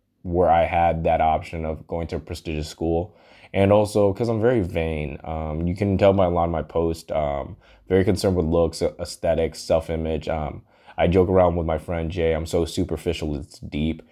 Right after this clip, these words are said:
And I don't let superficiality dissuade me from hanging out with people, but I do let superficial-, my superficiality shape a lot of my decisions. And, um, that, 'cause it has to do with access, and I get into that somewhere else, right?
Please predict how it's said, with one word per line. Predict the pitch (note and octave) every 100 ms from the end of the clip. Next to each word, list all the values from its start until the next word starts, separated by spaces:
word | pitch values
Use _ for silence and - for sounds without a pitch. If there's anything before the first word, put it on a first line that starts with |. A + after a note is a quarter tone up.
| _ - -
And | F2 F#2+ F#2
I | G2
don't | A2+ C3+
let | B2+
superficiality | - G#2+ F#2+ G2 G2 F2+ F2 E2+ E2+ D#2 - _ _ G2 G#2
dissuade | F2 G2 F#2 F2+
me | F2+ F2+
from | E2 D#2
hanging | F2+ F2 E2+
out | D#2+
with | F#2
people, | F#2+ F#2+ G2 F#2 F2 - F#2
but | F#2
I | E2
do | E2+ A2 A2
let | G#2+ F#2 -
superficial-, | - F2+ - E2 - E2+ E2
my | E2 E2+
superficiality | - F#2 - F2+ - E2+ E2 E2 D#2 -
shape | - F#2+ F2+
a | F2
lot | E2+
of | E2
my | D#2
decisions. | C#2+ - E2+ D2 B1 - _ - - - - -
And, | F#2 G2 F#2+ F#2 F#2
um, | F2 E2+ E2+ D#2 C#2+ - _ _ -
that, | G#2 A2 F#2+
'cause | G#2+
it | G2+
has | F#2+
to | -
do | F#2
with |
access, | D2+ D2+ D2+ E2
and | F2
I | E2+
get | F2 E2+
into | D#2+ E2
that | D#2+ D#2 C#2+ - _ _
somewhere | - F#2 E2+ D2+ C2+
else, | A#1 A1+ -
right? | - C2+